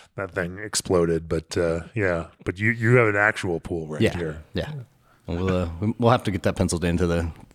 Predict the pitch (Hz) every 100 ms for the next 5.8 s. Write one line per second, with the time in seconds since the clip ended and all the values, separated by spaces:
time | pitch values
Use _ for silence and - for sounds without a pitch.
0 | - 95 95 92 95 95 - _ - 98
1 | 110 107 117 - 104 92 - - 131 98
2 | 101 92 85 98 - 110 107 160 - -
3 | - 120 107 117 127 113 120 123 117 107
4 | - 113 101 98 104 127 120 101 95 107
5 | 98 95 95 92 92 90 85